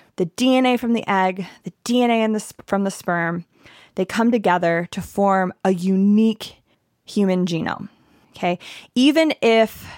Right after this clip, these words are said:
somebody wants to say at those earliest stages, it's just a ball of cells, they can't deny that it's human cells. Okay? They are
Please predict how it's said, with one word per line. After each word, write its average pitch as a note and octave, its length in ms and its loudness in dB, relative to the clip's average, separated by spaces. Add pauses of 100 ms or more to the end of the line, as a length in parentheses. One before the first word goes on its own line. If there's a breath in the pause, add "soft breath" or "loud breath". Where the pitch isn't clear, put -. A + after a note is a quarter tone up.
(120)
somebody G#3+ 440 0
wants F#3 420 -2
to G3+ 100 -2
say E3 560 0 (420 loud breath)
at F3 120 0
those F#3 300 0
earliest G3 460 2
stages, E3+ 680 -2
it's F#3 180 -2
just G#3 320 0
a G3 60 4
ball F3+ 280 2
of D#3+ 100 -8
cells, - 680 -6 (380 loud breath)
they G#3 160 2
can't A#3 340 -2
deny F#3+ 640 0 (480 soft breath)
that F3+ 200 2
it's - 140 -4 (180)
human F#3+ 360 2
cells. - 540 -12 (840 soft breath)
Okay? F3+ 100 -8
They F3+ 200 2 (140)
are G#3 500 4